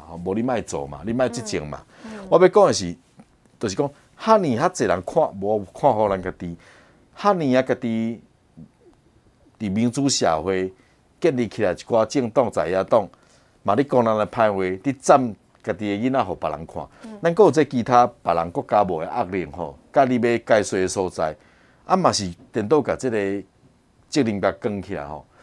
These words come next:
Speaker 1: 我感觉大家真正嘛爱保持一个，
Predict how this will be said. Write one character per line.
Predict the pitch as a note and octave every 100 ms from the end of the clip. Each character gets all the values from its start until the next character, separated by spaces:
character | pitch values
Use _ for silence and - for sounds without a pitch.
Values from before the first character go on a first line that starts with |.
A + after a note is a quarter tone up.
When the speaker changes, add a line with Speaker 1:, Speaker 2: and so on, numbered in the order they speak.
| - - -
Speaker 1:
我 | -
感 | C#3+
觉 | F3
大 | D#3+
家 | F#2+ G#2
真 | G#2 G#2+
正 | C3+ C3 A#2+ G#2 - _
嘛 | G2 F#2
爱 | B2+
保 | A2+ F#2+ D2+
持 | F#2
一 | E2 E2+
个， | D#2+ D#2+ E2